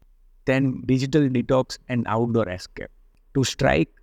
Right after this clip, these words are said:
a balance between screen time and nature, I dedicate a few hours to a digital detox. Whether it's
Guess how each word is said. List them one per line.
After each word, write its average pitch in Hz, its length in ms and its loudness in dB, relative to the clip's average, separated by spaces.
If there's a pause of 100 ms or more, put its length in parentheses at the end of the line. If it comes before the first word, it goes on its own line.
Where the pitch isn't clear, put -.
(120)
a 135 80 -2
balance 131 440 0
between 123 480 0
screen 127 480 0
time 123 260 0
and 110 220 -4
nature, 113 400 -2 (260)
I 117 140 0
dedicate 117 500 2
a 104 100 0
few 127 320 -2
hours 101 580 -4
to 107 300 -2 (120)
a - 100 -8
digital 107 460 2
detox. - 560 -10 (640)
Whether 123 280 4
it's - 240 -2